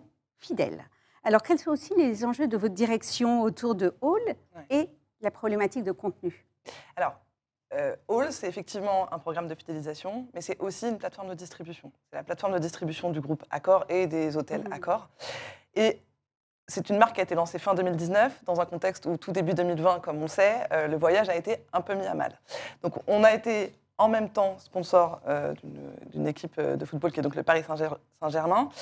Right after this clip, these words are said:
Speaker 2: qui nous a permis d'avoir une notoriété très forte en très peu de temps. Mais en réalité, la compréhension de notre marque n'était pas du tout au rendez-vous. Donc aujourd'hui, euh, tout le travail qu'on mène, c'est de s'assurer que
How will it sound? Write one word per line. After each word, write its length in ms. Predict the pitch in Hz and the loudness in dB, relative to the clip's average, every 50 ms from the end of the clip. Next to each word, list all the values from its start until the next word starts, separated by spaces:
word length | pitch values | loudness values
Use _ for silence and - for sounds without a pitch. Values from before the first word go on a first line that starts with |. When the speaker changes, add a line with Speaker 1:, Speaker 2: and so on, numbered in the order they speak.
| - - - - - - | -12 -12 -12 -12 -14 0
Speaker 2:
qui 120 | - - 254 | 6 8 8
nous 120 | 247 233 | 10 10
a 60 | 240 233 | 8 6
permis 280 | 247 220 214 220 220 | 6 4 4 4 4
d'avoir 260 | 196 190 180 185 180 | 4 6 6 6 6
une 60 | 175 180 | 4 4
notoriété 440 | 175 170 190 175 175 170 170 170 | 0 0 0 0 0 0 -2 -4
très 220 | - - - 226 214 | -6 -2 0 0 0
forte 380 | - - 220 202 202 - - - | 4 4 4 4 4 0 -8 -8
en 80 | 151 156 | -6 -6
très 140 | - 160 151 | -6 -6 -8
peu 100 | - 147 | -8 -6
de 60 | - | -2
temps. 300 | - 196 233 277 277 - _ _ _ _ _ _ _ - | 0 0 0 0 -4 -8 _ _ _ _ _ _ _ 2
Mais 80 | 170 | 4
en 80 | 165 165 | 4 6
réalité, 480 | 165 165 170 165 156 220 226 247 269 254 | 6 4 2 2 2 2 2 2 2 2
la 120 | 190 - | 0 0
compréhension 600 | - - 233 226 - - 220 196 185 - - 185 | 0 0 -2 -2 0 0 0 0 0 -2 -4 -4
de 40 | 175 | -4
notre 160 | 175 170 - | -4 -2 -2
marque 220 | 202 262 - - | -2 -2 -4 -6
n'était 140 | 180 - 170 | -10 -8 -4
pas 100 | - 208 | -2 -2
du 120 | 180 190 180 | -2 -2 -4
tout 100 | - 196 | -4 -2
au 80 | 180 | 0
rendez-vous. 320 | 175 170 170 165 143 139 - _ _ _ - - - - - - | 0 0 -2 -4 -6 -8 -12 _ _ _ -16 -16 -16 -12 -10 -10
Donc 100 | - - | -2 2
aujourd'hui, 440 | 202 220 202 226 214 185 202 254 277 320 370 - - | 2 4 6 6 4 4 4 4 4 4 2 2 2
euh, 120 | 180 175 170 | 2 2 2
tout 100 | - 208 | 0 -6
le 60 | 190 | -8
travail 300 | - - 208 190 190 190 | -4 0 0 0 0 0
qu'on 160 | - - 160 | -2 -6 -2
mène, 400 | 156 165 180 226 285 262 196 - - | 0 2 4 4 4 2 0 -2 -6
c'est 220 | - - - 196 | -10 -6 -4 -2
de 80 | 165 165 | 0 0
s'assurer 500 | 170 226 220 - - 214 202 208 202 196 | 0 0 -2 0 -2 -2 0 0 0 0
que 240 | - 190 175 160 | 0 -2 -2 -2